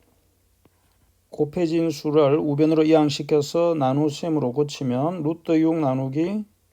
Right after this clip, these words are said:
루트 십오분의 삼과 같죠.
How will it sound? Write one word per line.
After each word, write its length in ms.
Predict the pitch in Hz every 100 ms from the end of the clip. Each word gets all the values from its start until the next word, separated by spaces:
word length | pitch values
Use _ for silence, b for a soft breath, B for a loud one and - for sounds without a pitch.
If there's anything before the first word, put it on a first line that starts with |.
| _ b b _ _ _ _ _ _ _ _ _ _
루트 460 | - 160 160 160 156
십오분의 600 | 147 175 165 160 156 151
삼과 320 | 143 160 151
같죠. 440 | 127 120 - 113